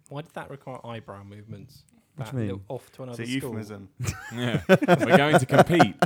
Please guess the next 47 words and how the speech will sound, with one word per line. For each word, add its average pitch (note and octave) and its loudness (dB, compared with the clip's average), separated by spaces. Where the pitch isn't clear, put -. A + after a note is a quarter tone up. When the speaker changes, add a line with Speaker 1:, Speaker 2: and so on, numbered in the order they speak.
Speaker 4:
in F#2+ -8
chess. F2+ -8
Speaker 2:
<laughs> - -10
That's A#3 -2
what A3 2
you G#3+ 0
did, B3+ 2
right? G3 4
You G#3 -12
travelled G#3+ 0
to G3 2
other E3+ 2
schools C#3 0
Speaker 4:
Yeah, F#3 0
Speaker 2:
and F3+ 0
you, D3 2
Speaker 4:
yeah, C3 -2
Speaker 2:
you C#3 6
Speaker 4:
yeah, - -4
Speaker 2:
fought F#3+ 6
Speaker 4:
yeah. A2+ 6
Speaker 2:
them F2 -4
to - -6
the B2+ 0
death C3 4
in G#2+ -8
Speaker 4:
Yeah, F#2+ -6
Speaker 2:
chess. A#2+ 2
Speaker 4:
of G#2+ -14
course. F#2+ -10
Speaker 2:
Uh, C3+ 2
our D3 -2
headmaster C#3 -4
used G2+ -8
to G#2 -2
drive A2 -4
us - -8
to G2 -10
the F#2+ -4
school. A2 -2
This G#2+ -4
was F#2+ -6
in F#2 -4
the F#2 -6
days F#2 0
when, F#2+ -4
uh, - -4